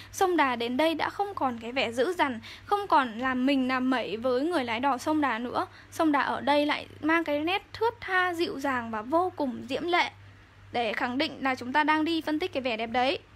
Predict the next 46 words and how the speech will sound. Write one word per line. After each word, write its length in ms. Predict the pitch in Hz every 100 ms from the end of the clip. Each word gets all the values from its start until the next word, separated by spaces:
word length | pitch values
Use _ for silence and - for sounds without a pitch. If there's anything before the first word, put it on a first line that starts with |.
| -
Được 80 | 240
chưa? 240 | 311 311 311 - -
Bắt 80 | 370
đầu 140 | 339
sang 220 | 285 330
đến 100 | 285
câu 100 | 277
văn 160 | 302 302
tiếp 120 | 359
theo 220 | 370 349
này. 140 | 277 208 - - - - - - - - - - - - - - - - -
"Tôi 180 | 392 381
đã 120 | 302
nhìn 260 | 349 339 254
say 220 | 285 339
sưa 220 | 330 359
làn 240 | 339 262 240
mây 140 | 320
mùa 200 | 311 247
xuân 320 | 247 320 320
bay 200 | 311 330
trên 140 | 320 330
sông 240 | 339 320
Đà. 280 | 277 240 214 - - -
Tôi 140 | 349 302
đã 80 |
xuyên 260 | 302 349 330
qua 100 | 330
đám 200 | 277 262
mây 160 | 320 330
mùa 200 | 302 240
thu 360 | 339 370 349 - -
mà 180 | 294 285
nhìn 320 | 269 294 262
xuống 240 | 247 254 277
dòng 240 | 294 254
nước 160 | 349 415
sông 260 | 339 330
Đà." 260 | 277 240 214 -
Bắt 140 | 370
đầu 140 | 330 262
chuyển 180 | - 247
sang 200 | 294 277
dòng 240 | 247 240
nước 160 | 320 381
này. 180 | 254